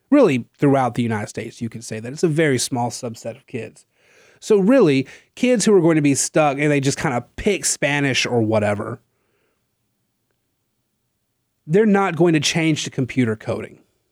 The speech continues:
They're just gonna be in whatever and just get through it.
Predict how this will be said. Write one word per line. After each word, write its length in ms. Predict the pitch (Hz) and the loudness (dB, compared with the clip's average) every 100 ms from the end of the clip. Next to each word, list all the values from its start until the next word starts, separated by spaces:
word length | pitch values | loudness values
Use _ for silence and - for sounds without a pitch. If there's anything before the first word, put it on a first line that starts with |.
| _ _ _ _ _ - | _ _ _ _ _ -4
They're 140 | 160 | 0
just 180 | 170 156 | 0 2
gonna 240 | 156 139 | 2 2
be 680 | 117 117 - 139 127 131 127 | 0 -6 -20 -10 0 2 2
in 240 | 120 117 | 0 0
whatever 440 | 113 110 107 107 110 | 0 0 0 -2 -6
and 100 | 107 | -8
just 220 | 110 - | -10 -14
get 120 | - | -16
through 280 | - 117 - | -18 -20 -20
it. 120 | - | -20